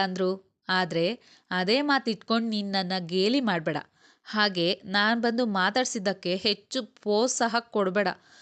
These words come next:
ನಂಗನ್ಸಿದ್ ನಾನ್ ಹೇಳಿದ್ದೀನಿ. ನಾನು ಗಂಭೀರವಾಗ್ ಮಾತಾಡ್ತಿದ್ದೀನಿ. ದಯವಿಟ್ಟು ಅರ್ಥ ಮಾಡ್ಕೊ. ಆಗ್ಲೇ ಆಗಿರೋ ಮದ್ವೆಗೆ ಬೆಲೆ ಇಲ್ಲ ಅಂದೆ ಅಲ್ವಾ? ಇವಾಗ್ ಮತ್ತೆ ಮದ್ವೆ ಆಗ್ತೀನಿ. ನಿನಗ್ ಹೇಳಿನೇ, ಎಲ್ಲರ ಸಮ್ಮುಖದಲ್ಲಿ.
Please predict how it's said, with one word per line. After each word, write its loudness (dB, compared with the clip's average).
ನಂಗನ್ಸಿದ್ 0
ನಾನ್ 2
ಹೇಳಿದ್ದೀನಿ. -2
ನಾನು -2
ಗಂಭೀರವಾಗ್ 2
ಮಾತಾಡ್ತಿದ್ದೀನಿ. -2
ದಯವಿಟ್ಟು 2
ಅರ್ಥ 0
ಮಾಡ್ಕೊ. -2
ಆಗ್ಲೇ 2
ಆಗಿರೋ 2
ಮದ್ವೆಗೆ 0
ಬೆಲೆ 2
ಇಲ್ಲ 2
ಅಂದೆ 0
ಅಲ್ವಾ? -2
ಇವಾಗ್ 0
ಮತ್ತೆ 2
ಮದ್ವೆ 2
ಆಗ್ತೀನಿ. -4
ನಿನಗ್ -2
ಹೇಳಿನೇ, 2
ಎಲ್ಲರ 2
ಸಮ್ಮುಖದಲ್ಲಿ. -2